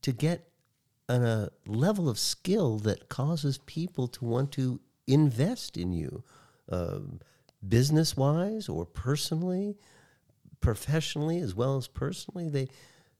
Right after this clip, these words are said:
want to have connection with you. This can be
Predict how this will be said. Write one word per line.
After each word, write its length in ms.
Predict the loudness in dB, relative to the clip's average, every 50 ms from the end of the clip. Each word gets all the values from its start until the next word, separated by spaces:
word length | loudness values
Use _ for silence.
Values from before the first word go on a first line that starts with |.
| _ _
want 400 | -2 0 4 6 6 6 6 4 0
to 100 | -2 -2
have 600 | 0 0 2 2 4 4 2 2 0 -4 -10 -20 _ _ _ _ _ _ _ -20 _ _ _ _ _ _ _ -6
connection 1040 | -2 0 2 4 4 4 2 0 -4 -6 -6 -2 -2 0 0 0 -2 -4 -8 -12 -14 -10
with 360 | -4 -2 -2 -2 -4 -6 -10
you. 160 | -10 -10 -10 -16 _ _ _ _ _ _ _ _ _ _ _ _ _ _ _ -20 _ _ -6
This 220 | -2 -2 -2 -2
can 160 | -2 -2 -2 -2
be 260 | -2 -2 -4 -4